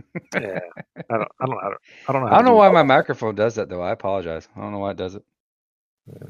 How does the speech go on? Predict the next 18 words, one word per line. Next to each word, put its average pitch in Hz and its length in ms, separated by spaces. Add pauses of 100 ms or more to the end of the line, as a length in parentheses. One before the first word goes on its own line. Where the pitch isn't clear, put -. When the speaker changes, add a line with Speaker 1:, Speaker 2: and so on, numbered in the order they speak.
(100)
Speaker 1:
it's - 160
not 101 100
a - 20
problem. - 280
Speaker 2:
Weird. 98 260 (1300)
Um, 135 400
I'm 120 60
Speaker 1:
Uh, 120 40
Speaker 2:
not 147 200
gonna 123 160
move. 127 680
<sighs> - 60 (1000)
I'm - 1000
just 120 100
trying 123 180
to 98 60
think, 127 200
though. 101 260